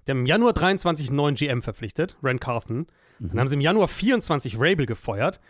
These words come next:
Speaker 1: Dann haben sie im Januar fünfundzwanzig den G M wieder gefeuert, haben jetzt den Headcoach gefeuert, den sie vierundzwanzig verpflichtet haben. Also sie versuchen ja, die haben ja versucht, wirklich auch die Hierarchien zu verändern. Und jetzt hast du aber halt eine Franchise, die keine Fixpunkte hat. Also die jetzt seit Jahren in einem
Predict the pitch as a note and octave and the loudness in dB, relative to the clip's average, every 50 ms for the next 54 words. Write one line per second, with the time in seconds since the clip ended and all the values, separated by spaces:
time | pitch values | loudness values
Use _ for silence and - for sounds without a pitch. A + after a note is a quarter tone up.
0 | _ _ _ _ _ _ _ _ _ _ - E3 F3 F#3 F3+ C#3+ E3+ E3+ E3+ D3 | _ _ _ _ _ _ _ _ _ _ -2 0 2 2 2 0 0 0 0 2
1 | D#3+ D#3+ D#3+ D3+ C#3+ - - - F4 F#4+ D#4+ F#3 - E3+ D#3 C#3+ D#3+ - E3+ D#3 | 2 4 4 2 2 0 2 2 2 4 2 2 2 0 2 0 0 0 0 0
2 | C3 - E3 F3 A3 C#4+ E4 D4+ A#3 E3 D#3 C3+ B2 A#2 - - C3+ A2+ A#2 C#3 | 0 0 -2 0 0 0 0 2 2 2 2 0 0 -4 -4 -2 0 2 2 2
3 | F#3+ A3+ - - - D3 D#3 D3 C3+ A3 A#3+ - - - D3+ C#3+ D3+ - - G3 | 0 0 -2 -2 -2 0 0 2 2 0 0 0 -2 0 0 0 0 0 0 0
4 | E3 - - - D3 - - D3+ C#3 C#3 C3 - D3 C#3+ B2 C3 - - D#3 D#3 | 0 0 -2 -6 -6 -2 0 0 2 2 0 0 -2 -2 -2 -4 -4 -2 -2 -2
5 | C#3+ - C#3 B2+ A#2+ A2+ - C3 - - C3 A2+ - C3 A2+ B2 C#3 E3 E3 - | -2 0 -2 -4 -4 -4 -8 -8 -6 -6 -6 -6 -4 -4 -2 0 0 -2 -4 -6
6 | - - - - - - - C#3+ D3+ D3 D#3+ C#3+ E3 D3+ - D#3+ C3+ C3+ G#3+ B3 | -14 -20 -20 -20 -12 -4 -2 0 0 0 0 0 -2 0 0 0 0 2 0 0
7 | - G3 E3 D#3+ D#3 D3+ D3 C#3+ E3 D3 D3 E3 E3+ E3 - - C#3+ C3+ E3+ G#3+ | 0 0 2 2 2 2 0 -2 -4 -2 0 2 2 0 0 0 -2 0 -2 -4
8 | - - E3+ C#3+ - D3 - C#3 D3 C3+ C3+ - - F#3+ A#3 - F3+ C3+ C#3 B2+ | -2 -4 -6 -4 -4 -6 -4 -2 -2 -2 -2 0 0 0 0 0 -2 -2 -2 -2
9 | C3 D3 D#3 C#3 B2+ D3 D#3 - E3 - - C#3+ C3+ C3 C3 A#2+ B2+ - - D3+ | 0 0 0 0 0 -2 -2 -2 -2 -2 0 0 0 0 -2 -2 -4 -2 0 -2
10 | E3 - D3 B2+ A2+ - - C3 C3+ B2 - - - - - _ _ _ _ - | 0 0 -2 -4 -4 -6 -4 -2 -2 -2 -4 -6 -12 -20 -20 _ _ _ _ -6
11 | - - D3+ C#3 B2+ - - - - - - - A#2+ G2+ - F#2 G2 - - - | 0 0 2 2 2 0 -2 -2 -2 -4 -6 -6 -6 -4 -6 -10 -10 -10 -8 -4
12 | A#2+ A#2 A#2+ G#2 B2+ B2 C3 A#2+ - C3+ A2+ F#2+ G#2+ C3 C#3+ D3+ D#3 D#3 D#3 - | -4 -4 -4 -4 -2 -2 -2 -2 -2 -4 -6 -2 0 0 2 2 2 0 -2 -2
13 | D3 C3+ C3 B2+ C3 A#2 | -2 -2 -2 -2 -2 -4